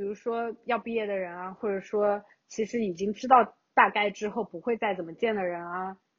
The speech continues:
也不会好好说再见，因为我就很希望说下个星期还会再见啊这种感觉。但是我后来才发现，其实之前真的不会再见了，那我就有一些后悔在于我没有再好好跟他道别。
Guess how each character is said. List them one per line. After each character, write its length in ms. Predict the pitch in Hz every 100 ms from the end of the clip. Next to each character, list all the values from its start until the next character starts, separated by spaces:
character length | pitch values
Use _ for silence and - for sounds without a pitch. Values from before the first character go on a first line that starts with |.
| _
也 140 | 202 175
不 160 | 196
会 160 | 202 269
好 160 | 226 170
好 120 | 190
说 200 | 196 196
再 180 | 196 175
见， 300 | 202 196 214
因 100 | 233
为 80 |
我 80 | 196
就 100 | 196
很 160 | 185 175
希 160 | - 208
望 180 | 196 185
说 140 | 196
下 180 | 190 202
个 80 | 175
星 140 | 190
期 40 |
还 120 | 180 180
会 100 | 202
再 180 | 214
见 240 | 180 208 185
啊 120 | 175
这 120 | 175 180
种 120 | 170
感 220 | 175 -
觉。 160 | - 131 - _ _ _ _ _ _ -
但 220 | 254 247
是 160 | 254
我 120 | 220 190
后 220 | - 330
来 180 | 202 214
才 160 | 214
发 220 | 202 208
现， 460 | 202 226 208 180 170 _ _ _ _ -
其 160 | 240
实 100 | 233
之 80 | 254
前 240 | 247 220 220
真 160 | 349
的 80 | 392
不 160 | 220 233
会 160 | 190
再 160 | 180 175
见 160 | 185
了， 260 | - - 196 _ _ _ _ _
那 280 | 277 262 220
我 200 | 196 180
就 240 | 170 226
有 200 | 214 180
一 80 | 185
些 220 | 190 208
后 220 | 208 254 214
悔 240 | - -
在 160 | - 180
于 180 | 175 175
我 200 | 180 170
没 180 | 170
有 160 | 208 214
再 160 | 208 185
好 160 | 180
好 140 | 165 185
跟 160 | 196
他 100 | 190
道 180 | 190 185
别。 360 | 175 160 175